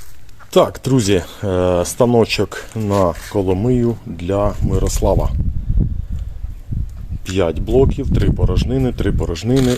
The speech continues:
одинакових. От такий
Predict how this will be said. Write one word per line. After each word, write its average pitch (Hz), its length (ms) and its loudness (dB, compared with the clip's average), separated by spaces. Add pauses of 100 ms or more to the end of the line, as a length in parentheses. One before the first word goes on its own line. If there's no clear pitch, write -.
одинакових. 92 1500 -2 (1160)
От 92 160 -6
такий 82 440 -8